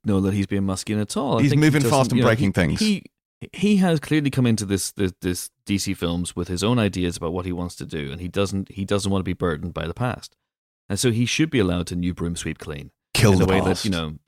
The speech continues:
Speaker 1: in the way that Marvel Studios did in two thousand and eight, and then, and then down the line, once you've established everything, if you want to, you know, draw upon the history of the past and, you know,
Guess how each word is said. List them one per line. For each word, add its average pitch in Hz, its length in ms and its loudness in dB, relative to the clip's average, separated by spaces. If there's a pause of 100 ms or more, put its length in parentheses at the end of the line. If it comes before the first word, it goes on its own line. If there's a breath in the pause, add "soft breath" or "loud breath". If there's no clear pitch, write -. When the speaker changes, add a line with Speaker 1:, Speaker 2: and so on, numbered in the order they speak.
Speaker 1:
in - 80 -2
the 101 60 2
way 98 100 2
that 98 140 2
Marvel 101 220 2
Studios 117 340 0
did 80 240 -4
in 87 140 -6
two - 100 -6
thousand 90 380 -4
and 98 80 0
eight, 85 220 -6
and 92 140 -2
then, 107 220 2
and 110 180 2
then 104 340 2
down 98 240 0
the 95 60 0
line, 107 300 0
once 101 220 -6
you've 92 80 -8
established 110 420 -4
everything, 85 340 -6
if 85 140 -10
you 87 80 -4
want 95 400 0
to, 87 320 -2 (480)
you 104 80 0
know, 92 100 0
draw 95 280 2
upon 87 640 -2
the 82 140 -2
history 87 320 -4
of 80 60 -4
the 85 60 -4
past 85 460 -6
and, 82 200 -6 (500)
you 104 100 2
know, 85 160 -2